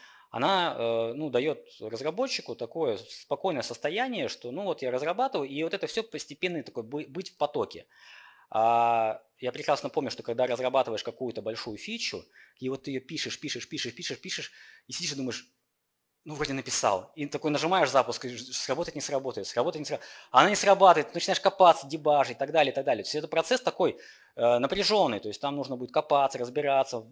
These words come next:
там не сработало или здесь не сработало. А здесь эти тесты, ну, мы делаем минимум изменений, мы делаем там две-три строчки поменяли, может быть, даже одну строчку поменяли в коде. И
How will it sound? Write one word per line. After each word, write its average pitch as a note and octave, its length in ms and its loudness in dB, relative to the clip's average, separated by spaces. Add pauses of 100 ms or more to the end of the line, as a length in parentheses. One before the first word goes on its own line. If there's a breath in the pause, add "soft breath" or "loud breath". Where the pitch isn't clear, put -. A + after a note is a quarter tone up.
(240)
там D#3 300 4
не C3 60 -8
сработало B2+ 460 -2
или C3 100 -2
здесь C3+ 200 -6
не F#2+ 60 -6
сработало. A2 560 -4 (260 loud breath)
А A2 140 4
здесь G#3 200 0
эти D#3+ 160 -4
тесты, A#3+ 420 -4
ну, C#3+ 280 -6
мы D3+ 140 -2
делаем F#3 400 -2
минимум F#3 360 -4
изменений, E3+ 380 -4
мы A#2+ 120 -4
делаем F#3+ 340 -4
там A#2 460 -6
две-три F3 260 -6
строчки D#3 380 -6
поменяли, F#2+ 580 -12 (320 soft breath)
может C#3 180 -4
быть, D3 100 -2
даже C#3 160 4
одну D#3 160 0
строчку A2+ 360 -6
поменяли G2 460 -12
в - 60 -18
коде. E2+ 340 -10 (360 loud breath)
И C#3 720 -6